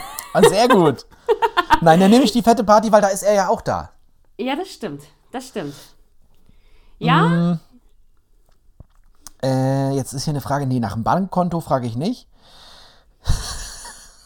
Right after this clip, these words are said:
Speaker 2: Nee, da gibt's
Speaker 1: Weiß,
Speaker 2: auch nicht
Speaker 1: dass
Speaker 2: viel
Speaker 1: es
Speaker 2: zu fragen.
Speaker 1: Apropos, nee, Party sag ich mal nicht, aber hier steht ganz allgemein.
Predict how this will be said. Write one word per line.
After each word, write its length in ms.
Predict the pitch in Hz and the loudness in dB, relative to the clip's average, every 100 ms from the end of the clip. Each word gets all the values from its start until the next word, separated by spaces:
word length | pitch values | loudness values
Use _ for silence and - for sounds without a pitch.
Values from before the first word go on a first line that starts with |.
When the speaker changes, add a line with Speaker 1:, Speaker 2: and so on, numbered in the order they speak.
| _ _ 277 269 - 185 - 240 | _ _ -2 -2 -8 -18 -10 -4
Speaker 2:
Nee, 160 | 226 | 0
da 180 | 220 185 | 6 6
gibt's 140 | 311 | 6
Speaker 1:
Weiß, 0 | 214 | 0
Speaker 2:
auch 60 | |
nicht 80 | 202 | 0
Speaker 1:
dass 60 | 196 | 0
Speaker 2:
viel 80 | 196 | 0
Speaker 1:
es 40 | 180 | -8
Speaker 2:
zu 60 | |
fragen. 340 | - 180 170 180 - _ - - | -10 -10 -10 -14 -20 _ -20 0
Speaker 1:
Apropos, 560 | - 202 233 - 233 240 - - | 2 2 0 0 0 0 -6 -4
nee, 160 | 175 147 | -2 0
Party 300 | 170 202 214 | 0 0 -2
sag 160 | 175 170 | -4 -4
ich 80 | |
mal 100 | 190 | -4
nicht, 180 | 202 - | -4 -4
aber 140 | 135 156 | -2 -2
hier 140 | 170 | -2
steht 200 | - 165 | -4 -2
ganz 200 | 170 170 | -2 0
allgemein. 400 | 175 180 107 | -2 0 -2